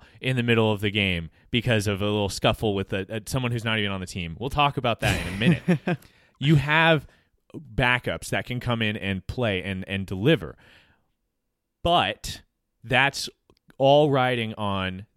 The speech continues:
Speaker 1: your all-pro caliber starters kind of leading the way,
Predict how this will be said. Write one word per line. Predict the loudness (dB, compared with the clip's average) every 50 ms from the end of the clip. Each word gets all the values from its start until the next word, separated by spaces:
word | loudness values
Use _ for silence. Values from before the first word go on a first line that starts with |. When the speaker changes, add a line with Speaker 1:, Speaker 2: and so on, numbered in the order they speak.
| -20 -14 -8
Speaker 1:
your | -4 -2 0 0 2 2 0 -2 -4 -6 _ _ _ _ _ _ _ _ _ _ -6
all-pro | -2 0 2 2 0 -2 -4 -2 0 2 4 4 2 2 0 -6
caliber | -12 -10 -8 -6 -4 -2 -2 -2 -2 -4 -4 -6 -4 -6 -8 -10 _ _ _ _ _ _ _ _
starters | -16 -12 -4 0 2 2 2 2 0 -2 -4 -6 -8 -12 -14 -18 _ _ _ _ -14
kind | -8 -6 -6 -6
of | -6 -6 -6
leading | -6 -6 -6 -6 -8 -8
the | -8 -10
way, | -10 -10 -14 -16 -20